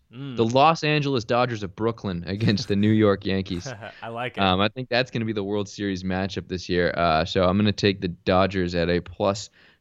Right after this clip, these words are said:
Speaker 2: two hundred line. Uh, like you said, it, it, I, I think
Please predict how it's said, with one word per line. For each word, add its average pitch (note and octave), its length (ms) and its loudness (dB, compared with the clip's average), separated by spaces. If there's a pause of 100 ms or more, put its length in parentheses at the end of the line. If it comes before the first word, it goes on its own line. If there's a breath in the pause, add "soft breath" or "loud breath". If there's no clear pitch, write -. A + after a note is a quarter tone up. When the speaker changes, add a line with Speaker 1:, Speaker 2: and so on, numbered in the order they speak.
Speaker 2:
two G2+ 200 4
hundred F#2+ 460 2 (100)
line. F2+ 560 0
Uh, E2+ 340 -2
like G2+ 200 -2
you G2+ 80 -8
said, F#2 260 -2
it, B2 240 -4
it, B2 260 -2
I, G#2 220 0
I A#2 100 0
think C#3+ 360 -2